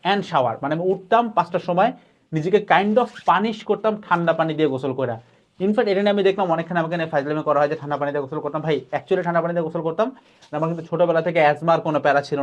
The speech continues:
না। এই ঠান্ডা পানি দিয়ে গোসল করার কারণে এখনও আমি অ্যাজমার সমস্যায় ভুগতেছি। So obviously not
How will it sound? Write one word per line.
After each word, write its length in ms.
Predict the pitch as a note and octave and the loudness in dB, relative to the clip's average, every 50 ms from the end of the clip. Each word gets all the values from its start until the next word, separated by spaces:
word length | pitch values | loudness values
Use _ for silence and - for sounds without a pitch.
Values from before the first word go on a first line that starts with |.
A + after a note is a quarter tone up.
| D3 | -2
না। 40 | F3+ F#3 | -2 -2
এই 60 | E3 D#3+ | -2 -4
ঠান্ডা 180 | D#3 D3+ D3+ D#3 D3 | -4 -2 -2 -2 0
পানি 100 | D#3+ D#3+ D#3+ | -2 -2 -2
দিয়ে 120 | E3 D#3+ C#3+ | -2 -2 -2
গোসল 160 | C#3+ D#3+ D#3 D#3 | -2 -2 0 2
করার 140 | D3+ D3+ D3+ | 2 2 2
কারণে 160 | E3+ E3+ F3 D#3+ | 0 -2 -2 -2
এখনও 200 | D#3 - D#3 D#3 D3+ | -4 -2 -2 0 0
আমি 100 | D3+ D3 | 2 0
অ্যাজমার 320 | C#3 C3+ C3+ C#3+ C#3 C3+ - - | 0 0 0 -2 -4 -4 -4 -4
সমস্যায় 320 | C3+ C#3 C3+ C3+ D3 C#3 C3+ | -4 -4 -4 -2 -4 -4 -4
ভুগতেছি। 340 | C3+ C3 C3+ D#3+ D3 - G#3+ A#3 - - - - - _ _ _ | -4 -6 -8 -6 -4 -4 -4 -4 -6 -10 -20 -20 -20 _ _ _
So 40 | - D3+ D3+ | 4 4 4
obviously 320 | D#3 E3+ F#3 F3+ F#3 G3 E3+ D#3+ | 6 4 0 0 0 0 2 2
not 120 | D#3+ D#3+ | 2 2